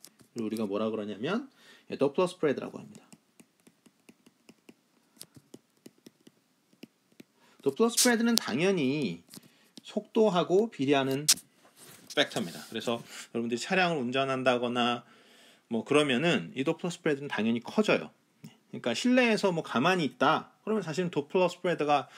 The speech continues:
사실상 거의 없다라고 보는 게 맞고요. 인도에서는 거의 없고, 어,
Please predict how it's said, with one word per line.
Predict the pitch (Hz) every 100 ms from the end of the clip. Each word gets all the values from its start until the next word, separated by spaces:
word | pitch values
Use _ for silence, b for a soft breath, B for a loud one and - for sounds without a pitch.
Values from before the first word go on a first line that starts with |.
| B
사실상 | - 143 160
거의 | 131 139 127
없다라고 | 92 - 147 117 92 85 - _ _
보는 | 101 107
게 |
맞고요. | 92 73 - - -
인도에서는 | 135 151 160 139 151
거의 | 165 135
없고, | 110 - _ 135 95 - B B B B B B B B B B B -
어, | 101 90 -